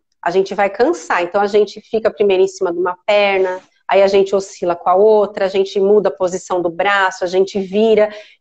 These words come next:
Então, a gente também tem que fazer essa oscilação, na medida do possível, na nossa rotina.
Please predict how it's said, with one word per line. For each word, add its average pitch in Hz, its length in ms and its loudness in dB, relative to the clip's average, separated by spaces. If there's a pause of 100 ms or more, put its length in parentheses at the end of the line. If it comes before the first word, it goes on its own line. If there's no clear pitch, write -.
Então, 202 240 0
a 233 40 2
gente 254 180 -4
também 254 220 2
tem 285 160 -2
que 285 60 -12
fazer 269 260 0
essa 262 240 0
oscilação, 269 1080 0
na 233 100 2
medida 196 400 2
do 180 80 -2
possível, 254 640 -2
na 220 120 4
nossa 220 300 0
rotina. 254 800 -2